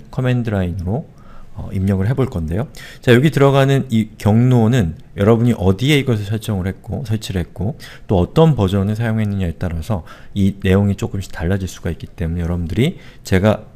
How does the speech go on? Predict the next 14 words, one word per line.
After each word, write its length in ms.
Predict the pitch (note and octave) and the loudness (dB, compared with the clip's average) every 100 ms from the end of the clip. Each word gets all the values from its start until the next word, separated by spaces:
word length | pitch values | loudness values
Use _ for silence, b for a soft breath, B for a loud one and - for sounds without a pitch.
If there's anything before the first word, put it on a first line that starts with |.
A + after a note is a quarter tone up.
| - | -10
제시하는 500 | - F2+ G#2 G2 F#2 | -2 0 2 0 0
이것을 340 | E2+ E2 A2 - | -4 -6 -6 -4
그대로 280 | E2+ G2+ | 0 0
사용하시면 500 | G2+ G#2 F2 - F2 | 2 -2 -4 -6 -4
안 80 | D#2 | -4
됩니다. 420 | D#2+ E2 D2 G#2+ - B B | -4 -4 -4 -8 -8 B B
자기에게 460 | - F2+ F#2+ F2+ E2+ | -4 -2 -2 -2 -4
맞는 340 | D#2 F#2 G#2+ | -2 -2 -2
것을 220 | F#2 F#2 | -4 -8
사용을 280 | F2 F#2+ F2+ | -6 -6 -6
하셔야 260 | F#2 G2 D#2 | -6 -6 -6
돼요. 140 | G#2 - | -8 -12
자, 480 | - - - - - | -12 -12 -14 -8 -2
그래서 260 | A#2 B2+ | 0 0